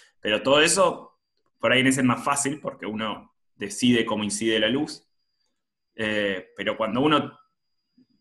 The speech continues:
trabaja con cosas de la vida cotidiana, eh, hacer un anteojo no podés manejar de, de dónde viene la luz.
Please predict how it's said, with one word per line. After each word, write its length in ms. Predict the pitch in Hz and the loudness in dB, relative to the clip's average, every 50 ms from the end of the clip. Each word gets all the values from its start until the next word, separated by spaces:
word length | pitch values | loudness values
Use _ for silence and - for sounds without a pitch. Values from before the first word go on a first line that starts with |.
| _ _ | _ _
trabaja 400 | - 113 117 123 131 127 131 127 | -4 0 2 2 2 2 2 2
con 140 | 127 127 | 0 2
cosas 420 | 131 135 123 123 - - - - _ _ | 0 0 -2 -4 -6 -8 -12 -14 _ _
de 120 | - 104 | -12 -8
la 120 | 104 98 | -6 -4
vida 180 | 101 120 127 123 | -2 -2 -2 -2
cotidiana, 720 | 123 110 101 131 143 156 156 143 139 151 147 - - _ _ _ _ _ _ _ | -2 0 0 2 2 4 2 2 0 -4 -6 -12 -18 _ _ _ _ _ _ _
eh, 400 | _ - 101 98 92 - - _ _ _ _ _ | _ -10 -8 -8 -8 -10 -14 _ _ _ _ _
hacer 220 | _ - - 120 117 | _ -12 -8 -6 -4
un 60 | 113 | -4
anteojo 580 | 107 107 101 - - 127 127 123 - 139 139 139 | -4 -6 -6 -4 -2 -2 -2 -2 0 0 0 0
no 200 | 117 104 101 98 | 0 -4 -8 -6
podés 360 | - 101 101 107 104 - - - | -4 -4 -2 -2 -4 -6 -10 -12
manejar 380 | - 104 92 - 104 101 107 | -12 -12 -10 -6 -6 -4 -4
de, 180 | 107 107 104 101 | -4 -4 -4 -4
de 100 | 101 101 | -4 -4
dónde 260 | 101 101 98 98 98 | -4 -4 -6 -6 -6
viene 200 | 101 107 104 101 - 101 101 | -4 -6 -6 -8 -10 -12 -10
la 60 | - | -8
luz. 300 | 107 104 98 - - _ | -10 -10 -10 -12 -18 _